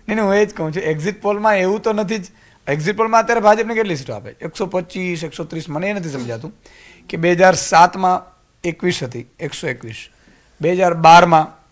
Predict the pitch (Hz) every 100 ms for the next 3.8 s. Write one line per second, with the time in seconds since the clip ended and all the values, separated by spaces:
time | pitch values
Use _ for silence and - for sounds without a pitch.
0 | _ _ _ - 151 175 - 151 175 151
1 | 120 117 - _ _ _ _ _ _ 139
2 | 131 143 170 165 - 160 185 175 160 143
3 | 143 185 196 156 127 120 117